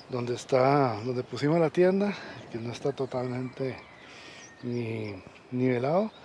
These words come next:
ni tampoco, pues ve-, vean por ejemplo esto, para que se hagan idea.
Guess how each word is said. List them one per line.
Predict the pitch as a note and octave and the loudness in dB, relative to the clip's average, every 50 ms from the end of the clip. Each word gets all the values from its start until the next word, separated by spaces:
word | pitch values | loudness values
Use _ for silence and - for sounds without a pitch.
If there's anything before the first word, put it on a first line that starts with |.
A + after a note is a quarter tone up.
| - - - - - - - - - - - - - - - - - - - - - - - - | -18 -18 -16 -16 -18 -18 -18 -20 -20 -20 -20 -20 -20 -20 -20 -20 -20 -20 -20 -20 -18 -16 -8 -4
ni | C#3 C#3 C#3 C3 | 0 0 0 2
tampoco, | - B2+ A#2 - B2+ B2 - - D3+ D3 C#3+ C3+ - | 2 0 0 0 -2 -4 2 8 8 10 10 8 6
pues | - B2 - - - | 2 0 2 4 6
ve-, | D3 D#3 | 8 10
vean | C#3+ E3+ F3+ F3+ | 12 12 10 10
por | - F3 D#3+ | 10 10 10
ejemplo | C3+ D3+ D#3 - E3+ F3 | 10 8 6 10 10 10
esto, | D#3 - - A2 A2 - - | 10 8 6 0 -4 -2 0
para | - A#2+ A#2 A#2+ | 0 2 2 2
que | - - | 0 0
se | - C3 | 2 2
hagan | B2 B2+ C3+ C3+ | 4 6 8 8
idea. | C3+ C#3 B2+ | 8 8 8